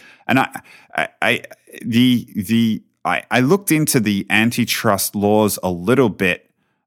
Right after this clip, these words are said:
um, before we started recording this, and it does say that the categories of prohibited conduct are not closed. And I, I wonder whether this notion of controlling information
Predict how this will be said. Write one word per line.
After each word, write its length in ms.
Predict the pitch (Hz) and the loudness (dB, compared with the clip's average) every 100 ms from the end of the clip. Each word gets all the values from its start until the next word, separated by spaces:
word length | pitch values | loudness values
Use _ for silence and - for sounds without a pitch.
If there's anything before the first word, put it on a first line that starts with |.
| - | -4
um, 320 | 95 92 87 - | -2 -2 -4 -4
before 460 | 104 95 - 120 120 | -4 -4 0 2 2
we 120 | 110 | 0
started 560 | - - 101 95 90 | -4 0 0 2 -2
recording 640 | 85 - - 139 131 98 85 | -6 -10 -4 0 0 0 -2
this, 340 | 82 80 - - | -6 -6 -8 -2
and 340 | 101 107 107 - - - - | 0 0 -2 -8 -20 -20 -6
it 160 | 110 104 | -6 -2
does 280 | 123 170 165 | 0 2 0
say 340 | - 135 123 | 2 2 2
that 160 | 101 - | 0 -2
the 60 | |
categories 600 | 98 - 135 135 117 104 | -4 0 0 0 0 0
of 120 | 101 92 | -2 -2
prohibited 560 | 110 87 110 101 95 | -4 0 -2 0 -2
conduct 540 | - - 110 104 - - | -4 -2 0 0 -2 -2
are 40 | |
not 260 | 95 98 - | -2 -2 -6
closed. 680 | - 107 98 78 80 - - - - - | -4 0 0 0 -6 -12 -16 -20 -20 -4
And 400 | 117 127 120 - - | 0 2 0 -6 -6
I, 180 | 113 113 | -4 -2
I 140 | - | -2
wonder 400 | 135 135 185 202 | 0 2 2 2
whether 320 | 139 123 120 113 | 2 2 2 0
this 320 | 107 101 - | 0 -2 0
notion 540 | 107 113 123 - 117 - | 2 2 2 2 0 0
of 440 | 90 95 90 87 - - - _ | 0 2 2 -2 -10 -20 -20 _
controlling 1080 | - 127 107 - - 120 131 147 143 135 127 _ - | -2 0 0 -2 0 2 2 4 2 2 -2 _ -4
information 1080 | 107 110 - 101 98 104 - - 92 92 | -2 0 0 0 2 0 -2 -2 -2 -2